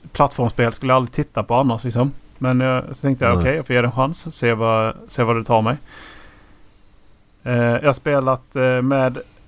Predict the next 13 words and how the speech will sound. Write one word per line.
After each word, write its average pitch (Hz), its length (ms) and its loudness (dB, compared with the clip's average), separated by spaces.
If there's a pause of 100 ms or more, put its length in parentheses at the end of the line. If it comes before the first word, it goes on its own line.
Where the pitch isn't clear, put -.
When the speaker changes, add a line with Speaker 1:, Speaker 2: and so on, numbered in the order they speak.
(200)
Speaker 1:
Dallas, 135 720 0
så 156 240 -2
ska, 165 160 2
vi 139 220 0
ska 165 180 -2
ju 143 340 2
spela 131 280 0
klart 131 480 -2
Children 135 320 2
of, 131 280 -2
eh, 123 160 2
Portia. 127 400 -2 (680)
Eh, 104 540 -4